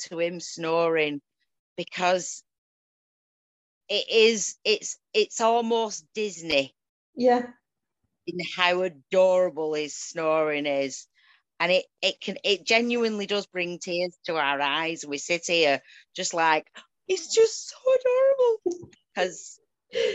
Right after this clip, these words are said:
Speaker 1: they, they genuinely do.
Speaker 2: Yeah, I can see that. Um, I've only got the three, but so I'm like, "Oh, I need another one that's super cuddly now," <laughs> 'cause our cuddly one passed away. But, um,
Speaker 1: <laughs>
Speaker 2: yeah, I can definitely see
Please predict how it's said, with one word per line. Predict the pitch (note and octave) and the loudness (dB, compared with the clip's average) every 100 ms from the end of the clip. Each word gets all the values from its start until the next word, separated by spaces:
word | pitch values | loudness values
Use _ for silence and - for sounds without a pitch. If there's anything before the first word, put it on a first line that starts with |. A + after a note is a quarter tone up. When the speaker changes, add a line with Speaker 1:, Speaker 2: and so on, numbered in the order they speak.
| - | 0
Speaker 1:
they, | C4 G#3 A3 | 2 2 0
they | A#3+ C4+ | 0 0
genuinely | E4 D#4+ F4 F4 E4 D4+ D#4 | 2 0 0 0 0 0 0
do. | C#4+ C4+ D4+ E4+ - _ - | 2 2 2 0 -4 _ -8
Speaker 2:
Yeah, | D#4+ D#4 D4+ B3 | 2 4 6 4
I | |
can | B3+ B3 | 2 -4
see | - G#3+ | -2 0
that. | G3 - - - - - A#3 | 0 -2 -6 -16 -18 -12 -8
Um, | G3+ - - - _ - G#3 | -8 -10 -20 -20 _ -18 2
I've | A#3+ A#3 A3 | 6 6 6
only | A3 G3+ | 4 4
got | F#3 - | 0 -2
the | |
three, | - B3 F#3 F3 | -4 0 0 0
but | E3+ - - _ _ _ _ _ _ | 0 -2 -4 _ _ _ _ _ _
so | - F#3 | -2 2
I'm | G3 G3+ | 4 2
like, | F#3+ - | 0 2
"Oh, | G#3+ | 4
I | G#3 | 4
need | G#3 A3 | 4 4
another | A3 G#3 G#3+ | 2 -2 -2
one | G#3 G3 | -4 -6
that's | - - | -10 -8
super | A#3 A3+ | -2 -2
cuddly | A3 B3+ B3 G3 | -2 -2 0 -2
now," | F#3 F#3 F#3+ - - - - | -4 -4 -6 -8 -18 -16 -6
<laughs> | - - - | -6 -6 -2
'cause | D4 C4+ | 2 4
our | B3 | 4
cuddly | B3 A3+ A3 F#3+ | 6 4 4 2
one | F#3 F#3+ | 2 0
passed | F#3+ F#3+ - | -2 -2 2
away. | A3 A3 C4 | 2 4 2
But, | A3 - | 2 4
um, | A3 C4 - - _ - - | 4 4 -2 -16 _ -20 -20
Speaker 1:
<laughs> | - _ _ _ | -20 _ _ _
Speaker 2:
yeah, | A3 A3+ G3 G#3 | 0 4 4 4
I | |
can | G#3+ G3+ | 0 -2
definitely | G#3 - G3 G#3+ | -4 -6 -6 -6
see | - F3+ E3+ F#3 F3+ | -4 -2 -2 -6 -8